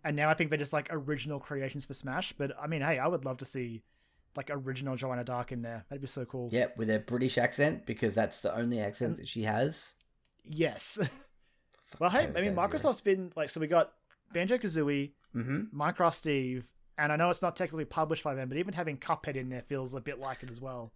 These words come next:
Speaker 2: Yeah, like, I mean, like, the fact that it, it's on Switch now as well, and, well, I mean, it's on everything now, but, like, yeah, it was, it was very, like, synonymous with Microsoft for a while there.
Speaker 1: Yeah, for the longest time.
Speaker 2: Mm-hmm. Yeah.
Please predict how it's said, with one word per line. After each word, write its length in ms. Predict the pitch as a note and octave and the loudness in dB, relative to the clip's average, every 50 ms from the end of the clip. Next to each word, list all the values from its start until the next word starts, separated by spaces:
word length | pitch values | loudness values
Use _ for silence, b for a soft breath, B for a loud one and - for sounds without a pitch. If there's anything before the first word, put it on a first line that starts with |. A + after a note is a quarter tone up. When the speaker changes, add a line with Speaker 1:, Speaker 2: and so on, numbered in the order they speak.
| - - - | -20 -12 -8
Speaker 2:
Yeah, 480 | - G3+ G3+ G#3 F#3+ F3 D#3 C#3 B2+ A#2+ | 2 8 12 12 12 12 12 12 10 8
like, 360 | B2+ C#3+ D3 C#3+ C#3+ - - - - | 10 10 10 10 10 8 4 4 6
I 80 | D3+ | 6
mean, 280 | D#3 D#3 D3+ D3 C3+ C3+ | 8 8 6 2 2 0
like, 180 | C#3+ D3 - - - D3 | -2 -2 -2 -4 -4 -2
the 120 | D3 C#3 | 0 4
fact 220 | - D3+ C#3+ - D3 | 6 6 6 6 4
that 120 | B2 A#2 | -2 -2
it, 160 | B2+ B2 - - C#3 | -2 -2 -2 0 -2
it's 140 | C3+ A2 - | 0 2 2
on 180 | A#2 A2+ A2 | 2 2 0
Switch 320 | G#2+ - A2+ A2+ E2 - - | -2 -2 -2 -4 -2 -2 -2
now 200 | A2+ G#2 F#2+ F#2+ | -2 -2 -2 -4
as 120 | F#2 F#2+ | -6 -6
well, 300 | G2 G2 G2 G2 G2+ F#2+ | -4 -4 -4 -2 -2 -2
and, 180 | G2+ A2 G#2+ - - | -2 -2 -2 -2 -2
well, 100 | A2+ G#2 | -2 0
I 80 | G#2 | 0
mean, 220 | A2 A2 G#2+ G2+ G2 | 0 0 0 -2 -2
it's 100 | A2 G#2+ | -2 0
on 140 | A#2+ A2+ G#2 | 2 2 2
everything 320 | G#2 G#2+ G#2+ G2+ G#2 G2 - | 0 0 -2 -2 -4 -6 -6
now, 220 | F#2 G2+ - - - | -6 -8 -8 -2 4
but, 200 | - C#3 - C3 | 6 6 6 8
like, 260 | D3 D3 C#3 C3+ - - - - _ - | 10 10 10 10 8 4 -2 -20 _ -4
yeah, 320 | C3+ C3 C3 A#2 G#2 F#2 - - | 2 4 4 4 4 2 2 4
it 140 | C#3+ D3+ | 4 4
was, 160 | D3 D#3 C#3 C#3 - | 6 4 2 2 2
it 160 | D3 D#3 D3+ - - | 0 0 0 -2 -2
was 340 | D3 C#3+ D#3 E3 D#3+ C#3+ C3 | 2 6 8 8 8 8 6
very, 400 | B2+ C3+ D3 D3 C#3 C#3 C3+ B2+ | 4 6 8 8 8 8 8 6
like, 220 | B2+ B2 A2 A2+ | 6 4 2 0
synonymous 500 | - - C3 B2+ A#2+ A#2+ A#2+ A#2+ A2+ - | -2 -2 2 2 4 4 4 2 0 -2
with 140 | A#2 G#2+ A2+ | -4 -4 -4
Microsoft 420 | G#2 G2+ G2+ - A2 - G#2+ F#2+ | -4 -4 -6 -6 -8 -6 -6 -6
for 240 | - - G#2 F#2 - - | -4 -4 -4 -4 -2 -2
a 100 | - G2+ | 0 0
while 380 | G#2 G#2 G#2 G2 F#2 F2+ F#2 G2+ | 2 2 2 0 0 -2 -4 -6
there. 240 | - - C#3 C3+ - - | -8 -8 -8 -8 -8 -6
Speaker 1:
Yeah, 300 | A3+ G#3+ G3 C3+ G#2+ F2 - _ _ | -2 0 0 0 0 -4 -12 _ _
for 120 | - E3 | -4 0
the 80 | D#3 D3+ | 2 4
longest 320 | D#3 F3 F3 C#3+ C3+ - - | 4 4 4 2 0 -2 -2
time. 300 | C3 A2+ G2+ G2+ G2+ - - C#3 | -4 -6 -8 -10 -14 -4 0 2
Speaker 2:
Mm-hmm. 260 | C3+ A#2+ B2+ C3 C#3 C#3 - _ _ _ _ - | 4 4 4 2 0 0 -4 _ _ _ _ -4
Yeah. 260 | G#2+ G2+ G2+ G2 F#2+ | 0 2 2 2 2